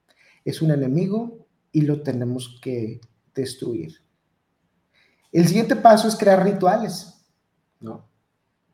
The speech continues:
Ponerte huipiles, colgarte panes,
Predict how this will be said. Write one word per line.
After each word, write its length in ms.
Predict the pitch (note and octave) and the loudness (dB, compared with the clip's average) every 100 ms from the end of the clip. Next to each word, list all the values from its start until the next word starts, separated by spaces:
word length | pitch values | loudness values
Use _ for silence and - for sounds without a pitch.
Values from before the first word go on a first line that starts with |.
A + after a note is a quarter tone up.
| _ | _
Ponerte 500 | - B2 B2+ A#2+ - | -6 -4 -6 -6 -6
huipiles, 1120 | A#2 B2 B2 F#3+ G3 G3 F#3 F#3 - - - _ _ _ | -2 -2 0 2 4 4 2 -2 -8 -16 -20 _ _ _
colgarte 600 | C#3 C3+ C#3+ C#3+ - G#2+ | -2 2 2 2 -2 -8
panes, 920 | - F3+ F3+ F3+ F3+ E3+ - - - | 2 4 4 2 0 -2 -12 -20 -20